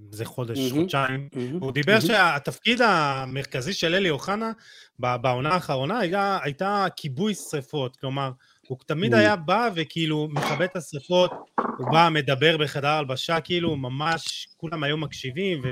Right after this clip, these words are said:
Speaker 1: והוא היה המרגיע הלאומי של המועדון הזה. אז, אה, אבל אתה יכול להבין, כאילו, אה,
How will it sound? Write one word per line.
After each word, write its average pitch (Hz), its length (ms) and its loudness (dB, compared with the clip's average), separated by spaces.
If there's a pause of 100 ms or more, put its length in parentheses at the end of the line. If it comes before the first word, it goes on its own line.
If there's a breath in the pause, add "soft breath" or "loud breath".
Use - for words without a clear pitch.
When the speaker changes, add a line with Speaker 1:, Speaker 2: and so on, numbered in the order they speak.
Speaker 1:
והוא - 540 -10
היה 175 260 8
המרגיע 147 460 2
הלאומי 139 460 2
של 139 220 -2
המועדון 123 600 -2
הזה. 110 220 -8 (500 loud breath)
אז, 120 480 -6
אה, 123 640 -2 (1120 soft breath)
אבל 135 180 6
אתה 135 140 6
יכול 185 240 6
להבין, 196 460 8
כאילו, 196 480 4
אה, 131 360 4